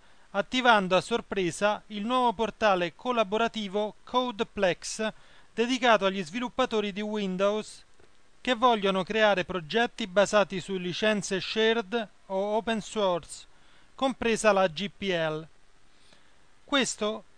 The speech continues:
raccoglie progetti software basati su un modello di sviluppo collaborativo e sulla condivisione del codice sorgente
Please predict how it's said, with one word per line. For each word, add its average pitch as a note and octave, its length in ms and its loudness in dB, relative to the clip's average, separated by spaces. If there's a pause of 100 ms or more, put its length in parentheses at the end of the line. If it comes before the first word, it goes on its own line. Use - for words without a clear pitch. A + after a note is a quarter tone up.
raccoglie G3 720 0
progetti A3+ 880 -2
software A#3 680 -2
basati F#3+ 600 2
su G3 140 -10
un F#3+ 120 -2
modello G#3 400 0
di F#3 120 -8
sviluppo F#3+ 480 -8
collaborativo G3+ 1040 0 (380)
e G#3+ 120 0
sulla A3+ 440 4
condivisione B3+ 760 0
del G#3+ 200 -2
codice G#3+ 420 -4
sorgente F3 800 -2